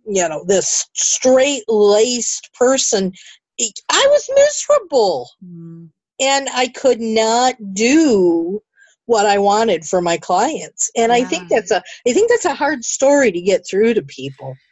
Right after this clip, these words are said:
Speaker 2: It is. When, you know, when you think about it, when you're, when you're lying on your deathbed, you can look back over your life and say, "I was miserable, but I did everything everybody else wanted me to do." And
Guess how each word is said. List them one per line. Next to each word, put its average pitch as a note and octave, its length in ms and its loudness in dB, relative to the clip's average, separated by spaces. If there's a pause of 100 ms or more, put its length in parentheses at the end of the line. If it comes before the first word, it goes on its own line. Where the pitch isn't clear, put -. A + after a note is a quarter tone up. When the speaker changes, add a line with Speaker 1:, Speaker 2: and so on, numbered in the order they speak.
Speaker 2:
It D#4+ 240 -6
is. D#4+ 320 -4
When, D4+ 220 -4
you E4+ 80 -2
know, F#4 100 -4
when G4 160 -8
you A4 80 -4 (140)
think C#4+ 180 -6
about G#3+ 340 -2
it, G3 180 -4
when A3+ 180 -4
you're, D#4+ 300 -4 (400)
when A3+ 120 -6
you're A3 120 -4
lying E4 340 -2
on E4+ 100 0
your C#4 140 -2
deathbed, F#3+ 600 -6
you G3 140 -10
can C#4+ 180 -8
look C4 200 -8
back G3 240 -4
over G3+ 180 -4
your F#3 160 -4
life F3+ 300 -4
and F3+ 100 -10
say, F#3 160 -4
"I F#3 100 -2
was F3+ 200 -8
miserable, F#3 440 -8
but E3+ 140 -8
I F3 100 -6
did F3 200 -10
everything F3 400 -8
everybody E3 360 -10
else D3+ 260 -10
wanted D3+ 240 -12
me D#3 140 -12
to D3+ 80 -14
do." C#3 320 -16 (1160)
And A3+ 260 -4